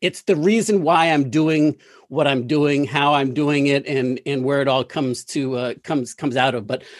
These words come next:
Fred used to have a normal head. He was a normal flea. He was just walking down the street, minding his own business. And then out of nowhere, um, some evil, uh,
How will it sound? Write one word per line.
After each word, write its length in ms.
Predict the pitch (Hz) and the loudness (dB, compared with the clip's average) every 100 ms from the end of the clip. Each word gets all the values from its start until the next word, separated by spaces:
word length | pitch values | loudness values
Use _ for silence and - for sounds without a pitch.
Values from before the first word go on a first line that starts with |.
| - | -10
Fred 220 | - 233 | 2 2
used 200 | 175 226 | 4 0
to 60 | 226 | 2
have 200 | 208 185 | 4 4
a 40 | |
normal 340 | 170 165 165 160 | 4 2 2 0
head. 220 | 135 139 | -2 -2
He 140 | 143 | 0
was 200 | 143 143 143 | -2 -2 0
a 100 | 135 | 0
normal 460 | 135 143 165 160 | 0 0 2 0
flea. 420 | 139 - 151 156 151 | -2 -6 -2 0 2
He 120 | 143 | 0
was 100 | 135 | -2
just 160 | 156 - | -6 -4
walking 360 | 135 151 156 | 0 0 0
down 240 | 139 147 147 | 0 2 2
the 60 | |
street, 320 | 135 - 165 135 | -2 -2 -4 0
minding 340 | 139 156 156 | 0 2 2
his 140 | 143 | 2
own 180 | 147 135 | 0 0
business. 460 | 123 143 143 156 151 - - - | 0 -2 -2 -4 -6 -14 -20 -14
And 120 | 160 | -2
then 120 | 175 170 | 2 4
out 160 | 175 | 2
of 80 | 165 | 2
nowhere, 680 | 160 185 175 160 151 156 151 - - _ | 4 4 6 4 6 4 2 -10 -20 _
um, 400 | 147 147 147 147 - | -2 0 2 0 0
some 340 | - 175 165 - | 0 2 2 -2
evil, 600 | 175 190 151 175 156 151 _ _ _ | -4 -2 0 0 0 -4 _ _ _
uh, 340 | 151 151 147 | 0 2 2